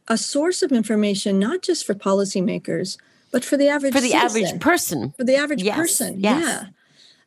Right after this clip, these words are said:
Speaker 1: Um, there's so many well-informed, um, individuals. Uh, look at the youth who, who, you know, know this science backward and forward.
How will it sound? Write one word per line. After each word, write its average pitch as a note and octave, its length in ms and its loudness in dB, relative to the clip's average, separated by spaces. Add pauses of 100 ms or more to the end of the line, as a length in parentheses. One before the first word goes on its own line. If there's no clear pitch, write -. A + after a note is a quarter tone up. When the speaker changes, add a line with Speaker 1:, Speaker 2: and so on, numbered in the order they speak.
(120)
Speaker 1:
Um, G#3+ 220 2
there's A3 180 0
so E4 340 0
many C4+ 600 2
well-informed, A#3 1200 -2 (140)
um, F#3 400 -2
individuals. G#3+ 1000 -2 (120)
Uh, F#3 140 -2
look G3 220 -2
at - 220 -2
the F3 140 -2
youth F#3 640 -2
who, G3 240 -4 (400)
who, G#3+ 360 0 (100)
you G#3+ 80 2
know, F#3+ 140 2
know G#3 200 2
this A3+ 220 0
science G3+ 420 0
backward F#3+ 440 -2
and E3 140 -4
forward. - 600 -2